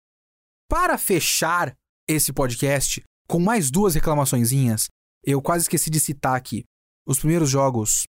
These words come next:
criaram bloqueios na minha cabeça que são bloqueios por design ruim. Um é a minha aversão a cavernas em Pokémon. Porque as cavernas em Pokémon são muito ruins. Nossa senhora. Eu entro, eu quero sair. Principalmente porque não tem a opção de não ter encontro.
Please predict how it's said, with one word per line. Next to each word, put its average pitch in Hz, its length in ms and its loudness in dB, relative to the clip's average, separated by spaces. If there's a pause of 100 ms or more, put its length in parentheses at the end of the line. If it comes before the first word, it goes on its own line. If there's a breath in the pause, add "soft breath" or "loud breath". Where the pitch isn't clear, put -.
(140)
criaram 160 360 0
bloqueios 151 400 0
na 143 80 0
minha 139 120 0
cabeça 131 400 -2
que - 80 -6
são 139 120 -2
bloqueios 139 400 0
por - 160 -2
design 131 440 0
ruim. 107 320 -2 (420)
Um 240 260 2 (300)
é 170 240 2
a 165 140 0
minha 170 340 0
aversão 180 840 0
a 160 100 -2
cavernas 139 680 0
em 135 80 2
Pokémon. 110 440 -2 (560)
Porque 131 720 0
as 139 120 -4
cavernas 143 280 0
em 139 60 0
Pokémon 135 240 0
são 131 120 0
muito 120 160 0
ruins. - 260 -6 (180)
Nossa 180 300 0
senhora. - 260 -6 (540)
Eu 196 200 2
entro, 202 360 2
eu 170 100 2
quero 131 220 -2
sair. - 280 -6 (220)
Principalmente - 420 0
porque 220 280 0
não 226 120 2
tem 220 160 0
a 220 60 2
opção 208 480 0
de 180 140 2
não 190 180 2
ter 196 120 -2
encontro. 156 640 0